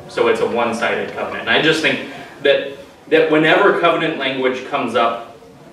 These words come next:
with regard to Christian faith, that idea of the covenant needs,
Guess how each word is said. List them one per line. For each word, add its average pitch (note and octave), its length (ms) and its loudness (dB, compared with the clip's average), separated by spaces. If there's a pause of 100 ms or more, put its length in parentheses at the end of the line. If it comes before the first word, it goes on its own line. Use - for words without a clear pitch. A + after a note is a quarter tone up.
(320)
with D#3+ 360 2
regard C3+ 520 2
to C3+ 120 -8
Christian - 500 -4
faith, G#2+ 400 -4
that A#2+ 440 0 (1040)
idea A#2 460 0
of A2 200 -2
the A2 140 -2
covenant A2 400 -4
needs, B2 460 -4